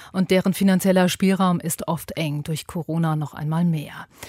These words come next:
Andererseits darf man nicht vergessen, zu den kommunalen Arbeitgebern gehören auch Gesundheitsämter, Krankenhäuser und so weiter. Und Klatschen allein genügt für Krankenpfleger und Ärztinnen eben nicht. Eine schwierige Ausgangslage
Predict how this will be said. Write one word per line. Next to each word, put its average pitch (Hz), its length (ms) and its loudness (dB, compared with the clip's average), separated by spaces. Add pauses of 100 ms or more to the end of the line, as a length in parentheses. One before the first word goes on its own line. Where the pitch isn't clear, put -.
(300)
Andererseits 208 600 4
darf 180 180 2
man 170 140 2
nicht 180 160 -2
vergessen, 214 460 4
zu 220 140 0
den 180 180 2
kommunalen 165 500 0
Arbeitgebern 165 760 -2
gehören 165 380 -2
auch 151 220 -10
Gesundheitsämter, 170 880 0
Krankenhäuser 170 680 -4
und 170 140 -4
so 175 160 -6
weiter. 185 520 0 (520)
Und 196 260 6
Klatschen 175 460 0
allein 165 420 2
genügt 175 380 2
für 175 160 0
Krankenpfleger 160 840 -2
und 165 140 -4
Ärztinnen 156 500 -4
eben 185 340 4
nicht. - 460 -6
Eine 196 240 4
schwierige 226 540 0
Ausgangslage 160 840 -2